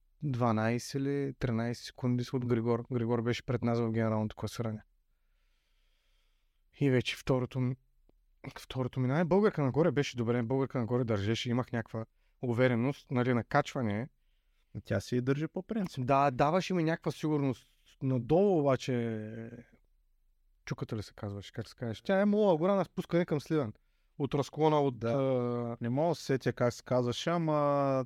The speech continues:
Speaker 2: там е, о, много е страшно.
Speaker 1: Там е хлъзгаво, ние сме с тридесет единици, опит, а, двайсет километра. И беше... Беше голям филм.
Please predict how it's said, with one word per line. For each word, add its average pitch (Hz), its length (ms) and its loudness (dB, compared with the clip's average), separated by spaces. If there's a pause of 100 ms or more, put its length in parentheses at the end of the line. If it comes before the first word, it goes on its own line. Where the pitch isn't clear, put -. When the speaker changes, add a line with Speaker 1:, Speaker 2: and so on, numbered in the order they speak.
Speaker 2:
там 135 260 2
е, 117 840 -2 (600)
о, - 200 -8 (300)
много 123 240 -4
е 87 60 -4
страшно. - 440 -8
Speaker 1:
Там 202 200 4
е 170 60 6
хлъзгаво, 196 640 2
ние 175 120 2
сме 175 160 -4
с - 60 -8
тридесет 147 380 -2
единици, 175 640 -4
опит, 143 580 -4
а, 123 500 0 (560)
двайсет 120 340 2
километра. 180 600 0 (1200)
И 196 280 2
беше... 165 1000 0 (1200)
Беше 127 300 0
голям 123 240 0
филм. 117 260 -4